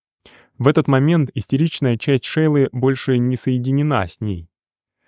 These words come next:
Однако это не означает, что она находится в состоянии "я", потому что теперь она в слиянии с другой частью. Шейла осуждает свою истеричную часть и хочет от неё избавиться.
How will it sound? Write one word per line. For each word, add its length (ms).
Однако 380
это 160
не 80
означает, 560
что 180
она 160
находится 500
в 60
состоянии 680
"я", 340
потому 260
что 200
теперь 340
она 180
в 40
слиянии 460
с 60
другой 360
частью. 500
Шейла 380
осуждает 720
свою 360
истеричную 640
часть 380
и 80
хочет 420
от 120
неё 320
избавиться. 760